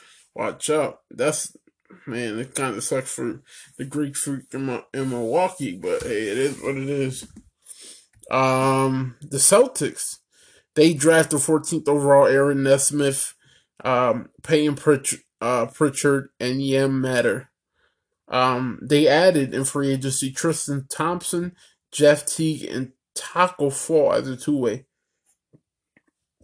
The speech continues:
Um, I think definitely needed some help in the point guard, point guard, point guard position. So, yes, you get Jeff, Jeff Teague,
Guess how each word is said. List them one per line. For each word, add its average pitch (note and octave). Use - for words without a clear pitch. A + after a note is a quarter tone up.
Um, C3+
I C#3
think C#3
definitely D3
needed C#3
some C3+
help C#3+
in C3
the A#2+
point B2+
guard, C3+
point -
guard, C3
point D3
guard C3+
position. D3+
So, B2
yes, C3
you D3
get C#3
Jeff, C3+
Jeff C3+
Teague, D3+